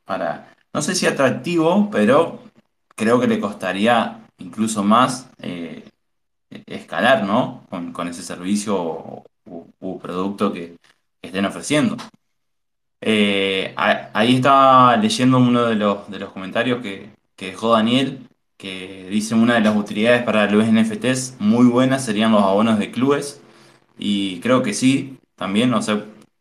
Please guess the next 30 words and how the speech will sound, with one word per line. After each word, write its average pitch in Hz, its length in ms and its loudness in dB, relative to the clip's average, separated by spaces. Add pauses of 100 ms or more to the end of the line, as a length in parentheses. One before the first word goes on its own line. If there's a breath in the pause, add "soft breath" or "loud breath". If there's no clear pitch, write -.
(120)
coincido, 110 480 0
creo 113 160 4
que 104 80 4
estaría 101 720 -2
bueno 123 340 4
también 110 340 4
eso. 147 380 0 (760 loud breath)
Eh, 95 560 -4
un 110 140 4
poco 123 240 4
lo, 110 220 4
lo 104 200 2
que 98 60 -4
vos 117 240 4
decías, 139 440 0 (200)
Tino, 151 320 -2
¿no? 180 300 -4 (120)
Que 101 280 -8
en 95 240 -10
toda, 120 680 4
toda 117 180 4
la 117 60 2
información 104 540 2
esté 107 260 -2
cargada 107 380 0
en 107 100 4
un 107 140 4
N 107 120 2
F 104 180 -8
T, 170 340 -4